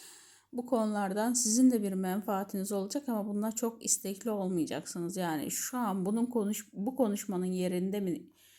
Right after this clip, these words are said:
yeri mi diye düşünebilirsiniz. Zamansız ve vakitsiz konuşmalardan hoşlanmadığınızı burada da belirteceksiniz ki,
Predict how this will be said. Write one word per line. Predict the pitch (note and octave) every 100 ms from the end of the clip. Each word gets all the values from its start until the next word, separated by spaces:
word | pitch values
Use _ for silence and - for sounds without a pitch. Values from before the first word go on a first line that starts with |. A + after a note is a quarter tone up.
| - _ _ _
yeri | G#3+ A3 B3
mi | A3+
diye | F#3+ F#3
düşünebilirsiniz. | G3 G#3 G3+ F#3 F#3+ G3 B3+ B3+ A#3 B3 C4 - - _ G3+
Zamansız | G#3+ G#3+ G#3+ A3+ B3+ B3
ve | G#3+ G3+
vakitsiz | G3 - A3 - A3+
konuşmalardan | - F#3+ F#3+ F#3+ F#3+ E3+ E3+ D#3+
hoşlanmadığınızı | F#3+ G3+ G3+ A3 G#3+ G3+ F3+ F3 F#3 G#3+
burada | G#3 G3 F#3
da |
belirteceksiniz | E3+ D#3 E3 - F#3 A3 - G#3 F3+
ki, | - A3+ A#3+